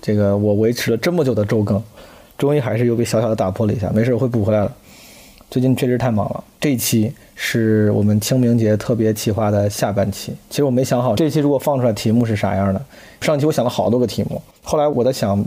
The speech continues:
是不是题目里不能用什么死啊、什么丧葬这类似这样的词儿，我觉得用出来可能显得不太好，就选了上一期那个题目。我感觉这个题目呢，其实是有悖于传播常识的，不是个特别利于传播的题目。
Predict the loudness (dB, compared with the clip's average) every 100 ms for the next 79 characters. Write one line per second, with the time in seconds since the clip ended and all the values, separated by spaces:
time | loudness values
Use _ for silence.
0 | -4 -4 -2 0 0 0 0 0 2 2
1 | 0 -2 -4 -2 0 2 2 0 0 -2
2 | 0 2 0 0 0 0 0 0 0 -2
3 | 0 2 2 2 0 0 0 0 0 0
4 | 0 -2 -4 -10 -20 -6 -4 -2 -2 0
5 | 0 0 0 2 2 0 -4 -6 -6 -10
6 | -6 -2 0 0 0 0 -2 0 2 2
7 | 2 0 -2 0 2 2 2 2 2 0
8 | -2 0 2 2 0 0 -4 -6 -12 -18
9 | -14 -8 -4 0 0 2 0 0 0 2
10 | 2 2 0 0 0 -4 -8